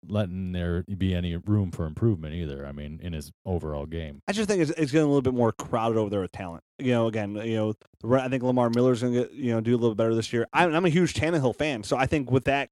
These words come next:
Speaker 2: comes better for Landry. But
Speaker 1: Right.
Speaker 2: again, I'm a really big Devontae Parker fan. We'll see how Jordan, if Jordan Cameron can keep his head on straight. I think he hurts, like,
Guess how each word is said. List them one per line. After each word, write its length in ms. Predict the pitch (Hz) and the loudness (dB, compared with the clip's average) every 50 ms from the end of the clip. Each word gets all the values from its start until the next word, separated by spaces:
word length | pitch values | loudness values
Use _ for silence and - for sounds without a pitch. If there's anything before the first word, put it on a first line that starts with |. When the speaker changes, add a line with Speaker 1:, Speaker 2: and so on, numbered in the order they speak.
| _ | _
Speaker 2:
comes 280 | - - 135 127 117 113 | -6 -4 -2 -2 -2 -2
better 420 | 110 131 127 127 123 117 117 113 - _ _ _ _ _ _ | 0 2 4 4 4 4 4 2 -2 _ _ _ _ _ _
for 120 | - 123 113 | -2 -2 0
Landry. 580 | 110 123 147 180 185 147 110 104 92 95 110 - _ _ _ _ - | 2 2 2 2 2 0 -2 -4 -4 -6 -8 -12 _ _ _ _ 4
But 100 | 151 151 | 4 6
Speaker 1:
Right. 40 | 151 | 6
Speaker 2:
again, 120 | 175 151 | 6 4
I'm 100 | 143 156 | 4 4
a 40 | 156 | 6
really 200 | 151 151 151 131 | 6 6 4 4
big 160 | 139 131 113 | 2 0 0
Devontae 340 | 127 113 110 101 104 98 - | -2 -2 -2 -4 -4 -2 2
Parker 320 | - 165 165 - 160 151 | 4 4 4 4 2 -2
fan. 380 | - 151 147 143 143 139 139 143 | 0 0 0 0 -2 -2 -2 -2
We'll 100 | 139 127 | -4 -2
see 140 | - 143 135 | 0 0 0
how 60 | 123 | 0
Jordan, 260 | 117 123 123 120 - | 0 0 -2 -2 -2
if 80 | 143 123 | -6 -4
Jordan 300 | 117 - 147 139 135 123 | 0 2 2 2 2 0
Cameron 280 | - 139 131 131 123 117 | -2 -4 -4 -4 -4 -4
can 60 | - | -6
keep 80 | 123 | -8
his 120 | 98 101 - | -8 -6 -4
head 140 | - 156 151 | -2 -2 0
on 140 | 151 147 | 0 -2
straight. 340 | 135 - - 151 143 143 - - | -4 -2 2 2 2 2 2 -4
I 40 | 113 | -8
think 200 | - 110 107 104 | -8 -8 -8 -8
he 220 | - - 160 156 131 | -6 -4 -2 -2 0
hurts, 400 | 135 139 135 127 - - - - | 0 0 -2 -2 -4 -8 -12 -12
like, 120 | 123 | -12